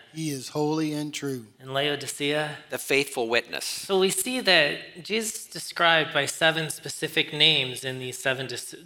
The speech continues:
Speaker 2: different churches.
Speaker 1: Mm-hmm.
Speaker 2: Okay. There's probably some revelation in that if you dig into it deeper, what that specifically means
Speaker 3: Yep.
Speaker 2: for each of those churches in the moment and for us today.
Speaker 3: Yep.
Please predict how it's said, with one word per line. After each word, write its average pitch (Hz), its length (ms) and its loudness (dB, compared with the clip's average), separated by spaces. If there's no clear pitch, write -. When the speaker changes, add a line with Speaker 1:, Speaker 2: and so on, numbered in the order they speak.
Speaker 2:
different 120 300 -10
churches. - 600 -10
Speaker 1:
Mm-hmm. 139 180 -18
Speaker 2:
Okay. 123 180 -18
There's 175 180 4
probably 214 360 8
some 180 240 2
revelation 170 640 6
in 196 160 4
that 220 200 2
if 180 160 -4
you 160 60 0
dig 151 220 2
into 151 200 2
it 143 140 -4
deeper, 147 320 0
what 165 220 2
that 143 180 4
specifically 147 640 -6
means 151 440 -4
Speaker 3:
Yep. - 120 -8
Speaker 2:
for 175 60 -14
each 156 220 -6
of 151 80 -4
those 139 200 0
churches 170 520 0
in 143 200 -4
the 139 60 -2
moment 143 420 0
and 143 200 -2
for - 160 -2
us 131 220 4
today. 131 420 -6
Speaker 3:
Yep. 85 140 -8